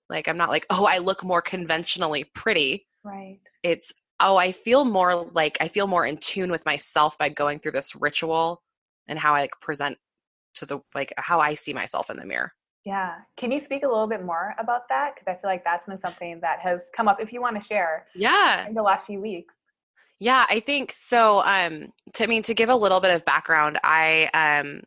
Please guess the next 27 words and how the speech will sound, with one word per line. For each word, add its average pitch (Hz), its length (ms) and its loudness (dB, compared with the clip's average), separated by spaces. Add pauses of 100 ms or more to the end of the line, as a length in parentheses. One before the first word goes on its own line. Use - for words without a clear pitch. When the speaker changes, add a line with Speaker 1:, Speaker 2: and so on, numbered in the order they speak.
Speaker 1:
I 180 60 0
lost 175 320 2
my 233 120 -2
son 165 260 -4
at 165 100 -6
the 165 80 -4
end 143 160 -4
of 143 60 -4
October, - 640 -6 (460)
and 160 100 -2
I 156 60 -2
feel 170 100 0
like, 160 160 0
I 165 100 0
feel 185 120 -4
like 175 40 0
that's 165 160 -2
an 156 100 -6
important 151 340 -2
context. 135 480 -6
And 151 100 -2
I 151 40 -2
was 147 140 -8
going 185 200 -2
through 185 140 -4
this 165 120 -2
whole 175 260 0